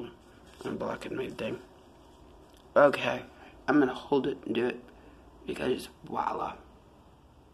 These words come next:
It's in our environment. Hey, wake up, C D C. Wake up, health department. I only called you fifty-three times.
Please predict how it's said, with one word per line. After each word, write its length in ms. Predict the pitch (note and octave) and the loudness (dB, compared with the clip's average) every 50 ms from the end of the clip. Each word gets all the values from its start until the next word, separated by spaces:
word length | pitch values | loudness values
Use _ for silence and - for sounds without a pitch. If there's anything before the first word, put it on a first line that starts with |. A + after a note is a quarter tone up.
| - - - - - - - - - - - - - - - - - - - - - - - _ - _ - - _ _ _ _ _ _ _ _ _ - | -20 -20 -20 -20 -20 -20 -20 -20 -20 -20 -20 -20 -20 -20 -20 -20 -20 -20 -20 -20 -20 -20 -20 _ -20 _ -20 -20 _ _ _ _ _ _ _ _ _ -6
It's 200 | - D#3+ D#3+ - | -6 -4 0 2
in 120 | F#3+ F#3+ F#3+ | 6 6 8
our 160 | F#3+ F#3+ F#3 | 10 10 10
environment. 800 | F3 D#3+ D3+ D3 D3 D3 D3 D3 D3 C#3 C#3 C#3+ - - - - | 8 8 8 8 8 8 8 8 6 4 4 2 -2 -4 -8 -10
Hey, 340 | - - - F3 D#3+ D3 D3 | -6 -2 2 4 4 4 4
wake 400 | C3 B2 D3+ E3 F3 E3+ - - | 4 4 6 6 6 6 4 6
up, 280 | F#3 D#3+ D3 - - | 6 6 6 4 -2
C 200 | - - - A#2+ | -8 -4 -2 -2
D 140 | A2 A2+ A2+ | -2 -4 -6
C. 300 | A2+ - - B2+ B2+ B2+ | -8 -6 -4 -2 -2 0
Wake 240 | C3 C#3 C#3+ - - | 0 0 0 2 0
up, 160 | D3 - - | 0 0 0
health 260 | - - - - - | -4 -6 -6 -8 -8
department. 580 | - - - - - - - - - - - - - - - - - - - - - - - - - - - - - | -14 -16 -10 -4 -4 -4 -4 -4 -4 -6 -6 -6 -8 -20 -20 -20 -20 -20 -20 -20 -20 -20 -20 -20 -20 -20 -6 2 6
I 100 | D3+ D#3 | 8 8
only 140 | D3 D3 | 8 8
called 260 | C#3+ - E3 D#3+ D3+ - | 6 6 6 6 6 4
you 60 | B2+ | 2
fifty-three 640 | - - D3+ - - - - - B2+ B2 B2 A#2+ | 2 2 0 0 0 -12 -6 0 2 4 4 4
times. 580 | B2 - - C3+ C3 B2 - - C#3+ D3 - | 2 2 4 4 6 6 6 4 4 2 0